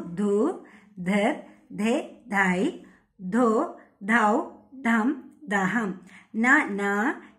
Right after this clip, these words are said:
Ni, ni. Nu, nu. Nir, ne, nai. No, nau. Nam, naha. Again, ta, ta. Ti, ti. Tu, tu. Ter, te,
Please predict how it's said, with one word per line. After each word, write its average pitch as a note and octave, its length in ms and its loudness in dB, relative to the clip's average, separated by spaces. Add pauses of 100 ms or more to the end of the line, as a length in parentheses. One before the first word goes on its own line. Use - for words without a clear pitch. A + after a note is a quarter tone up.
Ni, C4 380 4
ni. G#3+ 300 0 (460)
Nu, C4+ 400 2 (200)
nu. G#3+ 320 2 (120)
Nir, A3 520 0 (400)
ne, A#3 300 2 (360)
nai. A3+ 600 0 (280)
No, A#3 460 2 (320)
nau. B3 680 2
Nam, A3+ 440 2 (380)
naha. G3+ 560 2 (1080)
Again, G#3+ 580 -2 (440)
ta, A3 120 -2 (240)
ta. G#3+ 380 0 (340)
Ti, B3+ 340 -2
ti. A3+ 460 -2 (280)
Tu, B3+ 340 0
tu. A3+ 160 2 (580)
Ter, A#3+ 240 4 (320)
te, A#3 160 0